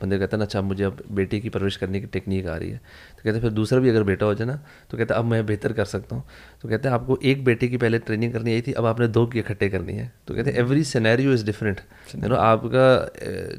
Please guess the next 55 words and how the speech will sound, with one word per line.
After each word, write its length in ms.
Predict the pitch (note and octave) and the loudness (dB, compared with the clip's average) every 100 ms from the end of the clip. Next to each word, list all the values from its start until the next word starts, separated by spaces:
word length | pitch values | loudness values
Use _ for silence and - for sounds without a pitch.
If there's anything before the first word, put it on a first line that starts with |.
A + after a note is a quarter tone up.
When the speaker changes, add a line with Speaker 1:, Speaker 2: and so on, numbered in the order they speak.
| A#2 | -6
Speaker 1:
جتنی 240 | F2+ B2 | -2 2
اولاد 260 | C3+ A2 A#2 | 4 4 4
اگر 220 | - A2 | 2 0
زیادہ 240 | G#2+ G2+ C3 | 2 2 2
بھی 80 | C#3+ | 0
ہوتی 180 | B2 | 0
جا 100 | B2+ | 0
رہی 100 | B2+ | 0
تو 200 | C3+ C3+ A2 | 0 -2 0
یس، 260 | A2+ C3 - | 0 0 2
ایک 200 | B2+ C3 | 0 2
طرح 140 | C#3+ | 2
سے 100 | C#3+ | 2
تو 100 | D3 | 2
ایکسپیرینس 380 | - - C3 D3 | 0 0 2 4
بڑھ 180 | A#2+ D#3 | 4 4
رہا 80 | D3+ | 0
ہے، 40 | - - - - - B2 | -4 -18 -18 -16 4 4
but 100 | B2 - _ - | 4 -4 _ -12
وہ 60 | - | -6
ساتھ 260 | - A#2+ C3 | 2 2 4
ساتھ 140 | C#3 | 4
number 260 | A#2 C3 D#3 | 6 8 8
of 60 | |
اولاد 260 | D3 A2+ C3 | 10 10 10
والا 140 | C#3+ | 6
ایکسپیرینس 320 | C3 C3+ C#3 | 4 4 2
تو 80 | D3 | 2
نہیں 100 | D#3 | 2
تھا۔ 120 | D3 | 2
چار 240 | C3 A#2+ A#2+ | 2 4 6
اولاد 200 | B2+ A#2+ | 6 6
کو 140 | B2+ | 4
پرورش 380 | B2+ A2+ A#2+ - | 2 2 2 0
کرنے 160 | A#2+ A#2+ | 0 0
کا 60 | |
تو 100 | A2+ | 2
پہلے 140 | A2+ A2+ | 2 2
ایکسپیرینس 360 | - A#2 B2 | 2 2 2
نہیں، 100 | C#3 | 2
تو 80 | C#3 | 4
پہلی 180 | B2+ B2+ | 4 4
دفعہ 200 | B2 A#2 | 4 4
ہی 80 | G2+ | 4
ہوگا۔ 220 | G2+ A#2+ - - - - - | 2 -2 -8 -18 -16 -16 0
تو 60 | |
I 40 | A2 | 2
think 280 | A#2 D#3 D3+ | 2 0 -4
یہ 200 | B2+ A#2 | 0 0
جو 360 | B2 C3 B2 G2 G2+ | 2 2 2 2 0
اسپیکٹ 320 | - A#2+ A#2+ | 0 -2 0
ہے 60 | A#2+ | 0
نا 100 | C#3+ | -2
کہ، 300 | C#3+ A2+ G2+ - | -2 -2 -2 -2
آ، 320 | - G1+ G1+ | -2 -2 -2